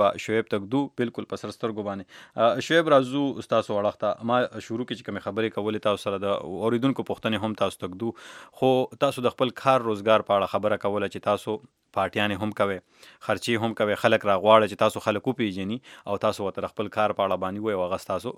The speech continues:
ګاګ جوړ شي. نو په دې خو ډېره خرچه هم کېږي. او د دې نه علاوه ستاسو کسټمر یا ګاګ کې زیاتره څوک وي؟ پاکستانیان دي؟ د نورو هیوادونو خلک دي که نه؟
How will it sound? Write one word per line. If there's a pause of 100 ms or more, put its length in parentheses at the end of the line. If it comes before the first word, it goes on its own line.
(160)
ګاګ
جوړ
شي. (300)
نو
په
دې
خو
ډېره
خرچه
هم (100)
کېږي. (460)
او
د
دې
نه
علاوه
ستاسو
کسټمر
یا (140)
ګاګ (140)
کې
زیاتره
څوک
وي؟ (320)
پاکستانیان
دي؟ (500)
د
نورو
هیوادونو
خلک
دي
که
نه؟